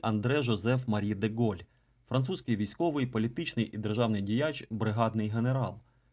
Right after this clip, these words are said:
Під час Другої світової війни став символом французького спротиву.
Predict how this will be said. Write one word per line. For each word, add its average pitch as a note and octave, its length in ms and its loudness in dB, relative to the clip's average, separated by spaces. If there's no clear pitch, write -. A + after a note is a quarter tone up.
Під - 140 -10
час F#3+ 160 0
Другої C3 320 2
світової B2 440 2
війни B2 440 2
став E3+ 300 -2
символом C3 460 0
французького G#2+ 560 -2
спротиву. G2 600 -4